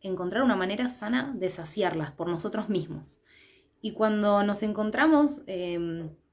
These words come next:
en que tenemos que poner límites o en que tenemos que actuar de una manera diferente a la que veníamos actuando, lo primero que tenemos que tener en cuenta es que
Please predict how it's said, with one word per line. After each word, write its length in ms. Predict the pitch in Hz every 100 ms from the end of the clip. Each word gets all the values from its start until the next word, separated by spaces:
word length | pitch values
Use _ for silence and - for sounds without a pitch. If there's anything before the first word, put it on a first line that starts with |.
| _
en 140 | - 190
que 80 | 190
tenemos 260 | 185 233
que 120 | 247
poner 280 | 240 180 202
límites 680 | 226 247 202 190 190 190 - _ _ _
o 420 | - 180 180 175
en 300 | 170 170 165
que 180 | 165 170
tenemos 300 | 165 170 208
que 80 | -
actuar 260 | 180 196 196
de 60 |
una 120 | 185
manera 320 | 170 170 185 196
diferente 500 | 180 - 160 196 196
a 40 |
la 140 | 165
que 120 | 160 156
veníamos 460 | 156 180 185 156
actuando, 640 | 165 156 196 185 170 175 - _ _ _ _ _ _ _ -
lo 160 | 190
primero 300 | 190 220 294
que 80 | 254
tenemos 280 | 190 196 190
que 120 | 190
tener 220 | 190 190
en 120 | 202
cuenta 480 | 196 202 196 196 196
es 160 | 196 156
que 360 | - 185 170